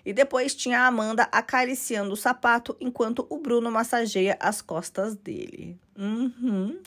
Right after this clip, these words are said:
Bom, mas tem uma polêmica, porque a água acabou. E a Larissa disse que tá todo mundo no tá com nada.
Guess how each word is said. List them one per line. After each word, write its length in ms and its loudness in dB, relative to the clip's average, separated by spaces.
Bom, 320 4
mas 140 2
tem 160 2
uma 140 2
polêmica, 600 2
porque 300 -2
a 80 6
água 420 6
acabou. 600 2
E 160 4
a 80 8
Larissa 560 6
disse 380 -2
que 140 -6
tá 120 0
todo 380 0
mundo 320 -2
no 160 -2
tá 180 -2
com 200 -6
nada. 500 0